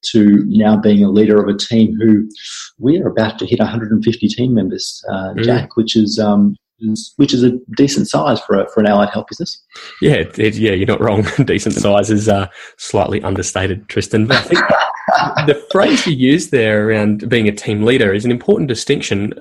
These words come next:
Speaker 2: With all respect, I would assume you're not the smartest person in a lot of the rooms that you're in. You would have experts around, and, uh, even myself, my, my, uh, what we refer to as our client experience officers, our C E Os, which are, which is what we call our receptionists,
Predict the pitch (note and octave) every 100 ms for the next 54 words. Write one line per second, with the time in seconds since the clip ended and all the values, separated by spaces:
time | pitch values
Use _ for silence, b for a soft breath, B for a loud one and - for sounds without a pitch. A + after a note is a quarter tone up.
0 | - - C#3 - D#3 B2 G2 - G#2+ A2
1 | - - _ C#3+ C#3+ C3+ B3+ A3+ A#2+ A#2
2 | - A2 - A#2+ A2+ A2 - A#2+ A#2+ -
3 | G2+ G#2 A2+ G#2+ G#2 G#2+ G#2+ G#2+ G#2 G#2+
4 | C3 A#3+ B3 - G#2+ F#2 G2 G#2+ G#2+ -
5 | G3 - B B B B C#3 - - -
6 | - G#2 A#2 D#3 A2 G2 - B B -
7 | - A#3+ F3 G#2+ - - - - - C3+
8 | E3 D3 G#2 - _ B2+ A2+ G2+ G2 F#2
9 | F#2+ - A2+ A2 G#2 G#2 A2 G#2 G#2 G#2
10 | G2 - A2+ G#2 - - A#2+ D3 G#2+ F2+
11 | - G2 G#2 G#2 F#2+ - G#2 G2 G2 F#2
12 | F#2+ F#2+ - G2 F2+ D#2+ - B B B
13 | - G2+ - A#2 G2 G#2+ G2 F#2 - C3
14 | - G2+ G#2+ - -